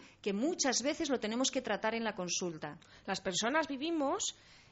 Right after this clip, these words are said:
Speaker 2: en dos canales diferentes, ¿no? Tenemos la sintonía del afecto positivo y la sintonía del afecto negativo. Es como si nos imagináramos dentro de nosotros dos cajitas diferentes.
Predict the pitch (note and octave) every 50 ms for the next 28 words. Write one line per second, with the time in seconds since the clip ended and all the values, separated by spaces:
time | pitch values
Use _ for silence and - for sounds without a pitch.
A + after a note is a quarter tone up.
0 | - - G3 G3+ F#3+ F#3 F3 F3 F3 F3 F#3 G#3 A3+ - - A#3 B3+ C4 C4 C4
1 | C4+ C#4+ D4 C4+ A#3+ A#3+ G#3+ - F3+ F3 G#3 D4+ D4 A#3+ - E3+ D#3+ E3 E3+ G3
2 | B3+ D4+ E4 E4 B3+ G#3 F#3+ G3 G#3+ B3 C#4 C#4+ C4+ - A#3 G#3+ G3+ F#3+ - A3+
3 | G#3 G3+ - G3+ G#3 A#3+ D4+ E4+ E4 D#4+ D#4 D4+ C#4 - D4 C#4 - C#4 C4 C4
4 | B3+ B3 - - - D#4+ D#4+ D#4+ D#4+ C#4 A#3+ A3 - - A3 G#3+ G3+ G3+ G3 A3+
5 | C#4 D#4 D4 C#4 A#3+ A3 G#3 - A#3 A3+ - B3+ A#3+ A3 G3+ G3+ F#3+ F3+ - D#3+
6 | D#3 D#3 D#3+ G3 - - - D4 D4+ C#4+ - C#4+ C#4+ C4+ - C4+ C4 C4 B3+ -
7 | B3 B3 B3+ C4+ C#4+ D#4 D#4+ E4 E4+ E4+ B3+ B3+ B3+ B3+ C#4 D4 C#4 C4+ C4 C4+
8 | C4+ D#4+ C4+ - C#4 C#4 - - C4+ - - C#4+ C#4+ - A#3+ A3+ G#3+ A3+ A3+ -
9 | A3+ F#3+ E3+ E3 D#3 D3+ - E3 D#3+ -